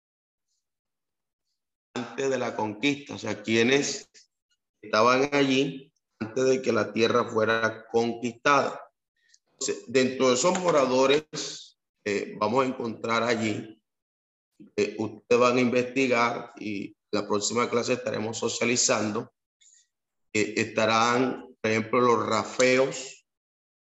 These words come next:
los susitas, los emitas, los oreos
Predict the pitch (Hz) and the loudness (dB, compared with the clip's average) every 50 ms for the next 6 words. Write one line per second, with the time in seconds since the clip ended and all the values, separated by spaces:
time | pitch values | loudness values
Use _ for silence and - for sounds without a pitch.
0 | _ _ _ - 113 113 113 113 113 113 113 107 - - - - - - - _ | _ _ _ -8 -4 0 2 4 4 4 4 2 0 -4 -10 -14 -18 -20 -20 _
1 | _ _ _ _ - 120 117 - - 139 135 135 131 - - 143 147 143 - - | _ _ _ _ -4 0 0 2 2 4 2 2 2 0 0 0 0 0 -2 -4
2 | - - - - - _ _ - - - - _ _ _ _ _ _ _ _ _ | -4 -6 -8 -12 -14 _ _ -20 -20 -20 -20 _ _ _ _ _ _ _ _ _
3 | _ _ _ _ _ _ _ _ _ _ _ _ _ _ _ _ _ 127 120 117 | _ _ _ _ _ _ _ _ _ _ _ _ _ _ _ _ _ 4 4 4
4 | 113 - - - - 120 117 107 117 127 131 131 123 - - 135 131 127 - - | 4 2 -2 -2 -2 -2 0 0 2 2 0 0 0 -2 -4 -4 -4 -4 -6 -8
5 | - - - - 107 110 110 104 - - - - 98 110 110 120 127 131 127 127 | -10 -10 -10 -6 -4 -2 -2 -2 -4 -6 -6 -2 0 2 4 4 4 6 4 4
6 | 127 131 127 127 - | 4 2 0 -4 -8